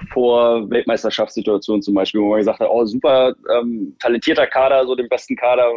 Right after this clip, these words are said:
was die Anzahl an N-B-A-Spielern, äh, gibt, die wir, den wir je hatten. Und, ähm, ja, die, so die, die starten jetzt alle in ihre Karriere, haben schon zwei, drei Jahre hinter sich, aber so der Zenit kommt noch. Und ich würde jetzt einfach zu dem Zeitpunkt sagen, die Spieler sind erfahren genug,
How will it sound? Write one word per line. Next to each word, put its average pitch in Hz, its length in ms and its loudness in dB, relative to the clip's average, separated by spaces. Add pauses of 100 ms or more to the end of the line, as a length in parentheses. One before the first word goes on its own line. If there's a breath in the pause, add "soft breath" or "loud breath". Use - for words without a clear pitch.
was 117 180 -4
die 117 260 -2
Anzahl 117 300 -2
an 110 100 -2
N-B-A-Spielern, 113 720 0 (360 loud breath)
äh, 117 240 2
gibt, - 300 -2
die 117 100 0
wir, 110 160 0
den 117 160 2
wir 117 60 2
je 117 180 4
hatten. 139 380 2
Und, 117 440 2
ähm, 113 380 2
ja, 104 220 0 (120)
die, - 140 -8
so 113 140 0
die, 113 200 0
die - 320 -4 (200)
starten 127 360 2
jetzt 123 200 2
alle 131 160 4
in 120 120 4
ihre 123 220 4
Karriere, 131 460 4
haben 135 100 0
schon 123 500 0
zwei, 123 160 2
drei 117 140 2
Jahre 113 200 4
hinter 131 260 2
sich, 127 240 -2
aber 110 260 2
so 110 140 -4
der 117 140 0
Zenit 113 300 -6
kommt 120 260 -4
noch. 104 160 -2
Und 104 120 -2
ich 101 100 -10
würde 123 200 2
jetzt 120 280 0
einfach 123 200 -2
zu - 100 -18
dem 131 180 0
Zeitpunkt 123 360 -2
sagen, 117 200 2
die 110 60 -12
Spieler 131 280 0
sind 120 120 -4
erfahren 120 400 0
genug, 123 340 0